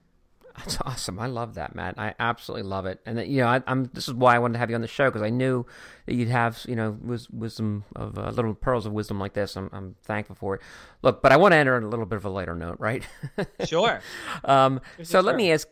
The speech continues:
Speaker 1: a-, as you're talking, and, and look, stick with me on this one. It's good, 'cause I try to keep my, um, my answers or my questions get long sometimes, but I feel like with you, I'm, I, I
Speaker 2: No,
Speaker 1: get
Speaker 2: I
Speaker 1: to
Speaker 2: like
Speaker 1: be
Speaker 2: it.
Speaker 1: a little bit. <laughs> So, uh, I'm gonna frame the question this way,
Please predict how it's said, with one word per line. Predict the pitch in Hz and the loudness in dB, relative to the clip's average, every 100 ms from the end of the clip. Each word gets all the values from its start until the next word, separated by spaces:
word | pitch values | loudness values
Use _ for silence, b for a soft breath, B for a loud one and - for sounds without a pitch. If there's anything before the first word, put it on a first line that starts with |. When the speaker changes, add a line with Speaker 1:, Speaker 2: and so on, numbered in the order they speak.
| - | 2
Speaker 1:
a-, | 180 - | 2 4
as | 175 214 | 4 6
you're | 185 | 4
talking, | 170 - 120 117 120 | 0 4 4 4 -2
and, | 110 | -4
and | 120 123 123 | -4 -6 -6
look, | 123 - | -6 -6
stick | - 185 - | -2 -4 -2
with | 139 - | -4 -2
me | 113 | -4
on | 107 | -2
this | 104 - | -4 -4
one. | 95 | -4
It's | 107 - | -4 -2
good, | 131 104 | -2 -2
'cause | 113 | -4
I | 120 | -6
try | - | -8
to | 147 | -12
keep | - 135 | -10 -8
my, | 107 92 85 | -6 -6 -8
um, | - - - 107 _ _ | -10 -12 -14 -18 _ _
my | - 92 | -14 -12
answers | 87 98 92 110 90 92 | -10 -10 -10 -10 -10 -8
or | 98 | -6
my | 92 | -4
questions | - 127 - 107 | -4 -4 -4 -8
get | - - | -10 -12
long | 95 92 | -10 -10
sometimes, | - 87 101 85 | -10 -14 -14 -12
but | |
I | 98 | -12
feel | 120 151 | -10 -8
like | 131 110 | -8 -8
with | 110 | -8
you, | 117 107 | -4 -4
I'm, | 98 | -4
I, | 92 95 | -6 -4
I | 123 | 0
Speaker 2:
No, | |
Speaker 1:
get | 180 | 0
Speaker 2:
I | 135 | 0
Speaker 1:
to | |
Speaker 2:
like | 139 151 | -2 -4
Speaker 1:
be | |
Speaker 2:
it. | 104 | -8
Speaker 1:
a | |
little | 110 - | -8 -8
bit. | - - - - - B | -10 -8 -10 -8 -12 B
<laughs> | B B B B | B B B B
So, | - 151 143 135 | -2 4 6 8
uh, | 117 - | 4 4
I'm | 160 | 4
gonna | 175 | 4
frame | 156 - 151 139 | 2 4 4 4
the | |
question | - 127 - 117 | 2 -2 -2 -6
this | 107 - | -6 -8
way, | 98 87 90 | -8 -6 -8